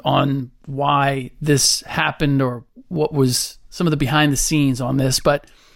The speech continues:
so Joe Lacob's second wife,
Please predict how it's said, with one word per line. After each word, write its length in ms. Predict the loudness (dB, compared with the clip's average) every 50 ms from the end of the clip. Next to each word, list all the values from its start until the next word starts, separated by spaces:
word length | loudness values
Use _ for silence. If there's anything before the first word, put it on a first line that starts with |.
| _ _ _ _ _ -20 -20 _ _ -20 _
so 380 | -2 2 2 2 2 2 -4 _ _ _ _ _ _ -20 -18 -6
Joe 180 | 0 0 0
Lacob's 800 | 2 2 0 -2 0 0 0 0 0 -2 -4 -4 -4 -6 -12 -18 -16
second 480 | -8 -4 0 0 0 0 0 0 0 2
wife, 420 | 2 0 0 -2 -6 -10 -12 -16